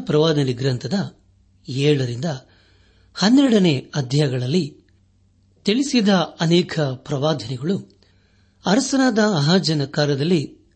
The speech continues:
ನೆರವೇರಿದುವು. ದೇವರಿಗೆ ಸ್ತೋತ್ರವಾಗಲಿ. ಎಂಟನೇ ಅಧ್ಯಾಯದಲ್ಲಿ ಇಮ್ಮಾನುವೇಲನ ದೇಶದ ಮೇಲೆ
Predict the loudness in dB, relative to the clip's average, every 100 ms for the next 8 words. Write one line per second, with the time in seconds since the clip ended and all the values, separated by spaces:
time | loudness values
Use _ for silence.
0 | _ _ -4 0 2 2 0 -2 -6 -8
1 | -10 -14 _ _ _ _ _ -2 0 0
2 | -4 -6 -6 -6 -4 -4 -2 -4 -6 -10
3 | _ _ _ _ _ _ _ _ _ _
4 | -2 -2 0 0 0 -4 -8 -6 -6 -6
5 | -6 -6 -6 -6 -14 _ _ _ _ _
6 | _ _ _ _ _ 0 2 2 4 4
7 | 4 4 4 2 2 -2 -2 -2 -2 -4
8 | -4 -4 -4 -4 -6